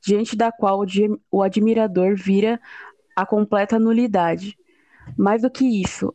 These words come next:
a nulidade que se sabe pecadora. Finalmente, o sagrado é fascinante,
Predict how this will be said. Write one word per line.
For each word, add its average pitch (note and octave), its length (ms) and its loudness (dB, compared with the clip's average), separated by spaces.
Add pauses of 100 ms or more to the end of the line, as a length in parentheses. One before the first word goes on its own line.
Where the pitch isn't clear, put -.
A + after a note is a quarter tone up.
a F#3 100 0
nulidade G3 680 0
que - 140 -4
se G#3+ 160 -2
sabe G3 320 -2
pecadora. F3+ 640 -2 (720)
Finalmente, B3+ 720 0
o B3+ 40 0
sagrado G#3+ 500 0
é A3 40 -2
fascinante, A3+ 880 -2